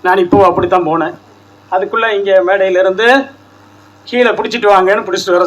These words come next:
சொல்லி, "நீங்க கொஞ்சம் பேசிருங்க" அப்படின்னு சொல்லினாங்க. நான் எந்த ப்ரிப்பரேஷனோடய வரல. ஆனால் இந்த இடத்தில் ஏற்பாடு போன நிகழ்ச்சிக்கு நான் வரும்போதே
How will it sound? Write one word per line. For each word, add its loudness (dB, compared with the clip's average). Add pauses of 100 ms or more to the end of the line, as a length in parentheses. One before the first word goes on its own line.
சொல்லி, 0 (580)
"நீங்க -4
கொஞ்சம் 0
பேசிருங்க" 0
அப்படின்னு 0 (100)
சொல்லினாங்க. 0 (760)
நான் 2
எந்த 0
ப்ரிப்பரேஷனோடய 4
வரல. 4 (840)
ஆனால் 4 (440)
இந்த 2 (100)
இடத்தில் 4 (840)
ஏற்பாடு 4 (280)
போன 4
நிகழ்ச்சிக்கு 2
நான் 2
வரும்போதே 4